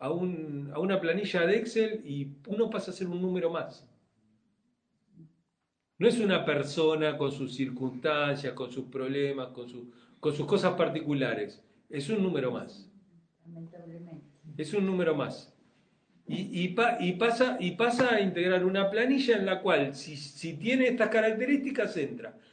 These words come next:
Speaker 1: Si no entra estas carac-, si no tiene estas características, no entra. ¿No es cierto? Y, y así queda un montón de gente afuera.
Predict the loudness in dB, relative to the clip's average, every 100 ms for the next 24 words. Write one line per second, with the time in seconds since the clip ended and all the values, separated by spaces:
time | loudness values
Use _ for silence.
0 | _ -10 -2 0 2 0 0 -4 -2 -2
1 | -2 -6 -10 -8 -4 -6 -4 -6 -2 -2
2 | -4 -6 -8 -8 -12 -10 -10 -10 -16 -20
3 | -20 -20 _ _ _ _ _ _ _ _
4 | -12 -12 _ _ -18 -12 -8 -6 -8 -14
5 | -20 -20 -20 -12 -8 -8 -8 -2 -2 -2
6 | -4 2 4 4 0 -2 -6 -8 -8 -8
7 | -8